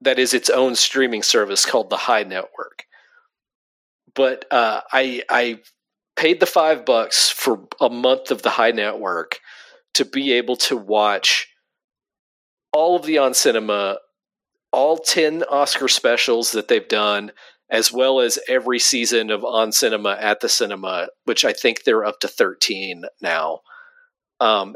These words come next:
and I've just rewatched everything to get up to the tenth annual Oscar special, which aired during this year's Oscars.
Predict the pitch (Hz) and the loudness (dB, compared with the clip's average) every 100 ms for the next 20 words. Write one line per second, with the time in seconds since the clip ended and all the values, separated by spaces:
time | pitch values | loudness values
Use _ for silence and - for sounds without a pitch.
0 | - 156 127 113 107 - - _ _ _ | -4 2 4 2 0 -8 -8 _ _ _
1 | - 131 131 135 - - 113 107 143 156 | -2 0 0 0 0 -2 -8 -2 0 2
2 | 131 117 123 117 117 104 - 104 101 95 | 2 2 2 2 0 -4 0 0 -2 -8
3 | 98 - - 107 123 123 113 110 - - | -12 -4 -4 -2 0 2 2 0 -2 -2
4 | 131 113 98 107 107 104 98 107 _ - | 0 -2 -6 -6 -6 -6 -8 -12 _ -2
5 | 151 127 - - 127 123 113 107 101 - | 0 0 -4 -4 -2 -2 0 0 0 -4
6 | _ - - _ _ _ - 127 - 135 | _ -20 -20 _ _ _ -2 0 0 0
7 | 117 - 117 107 110 98 98 - _ _ | 0 0 0 0 -2 -2 -4 -8 _ _
8 | _ _ - 123 110 104 - - - 143 | _ _ -4 2 2 2 0 -2 -2 2
9 | 120 113 104 131 120 107 120 - 110 104 | 2 2 0 -2 -2 0 0 2 0 2
10 | 95 92 - 76 71 - - | 0 0 -2 -4 -4 -4 -4